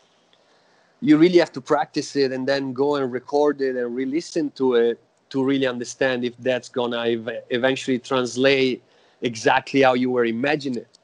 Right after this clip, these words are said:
You know what I mean? And with Asleep Forever, it was like that. It's like, you know, I got into the studio and, like, hoping that it was gonna translate exactly as I was, as my vision was. And it happened. It happened. We were,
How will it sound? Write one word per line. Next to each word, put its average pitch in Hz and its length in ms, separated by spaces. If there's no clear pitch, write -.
You 139 180
know 143 180
what 151 140
I 156 60
mean? 175 340
And 147 140
with 185 100
Asleep 202 300
Forever, 214 460
it 214 100
was 190 200
like 170 200
that. 196 180
It's 151 100
like, 139 180
you 151 60
know, 147 80
I 143 80
got 151 180
into 156 220
the 147 100
studio 170 420
and, 165 80
like, 139 180
hoping 202 560
that 165 200
it 170 80
was 160 280
gonna 165 300
translate 160 680
exactly 160 640
as 143 120
I 143 100
was, 139 300
as 135 120
my 135 200
vision 156 480
was. 117 480
And 143 180
it 160 160
happened. 202 480
It 139 200
happened. 165 540
We 139 160
were, 156 300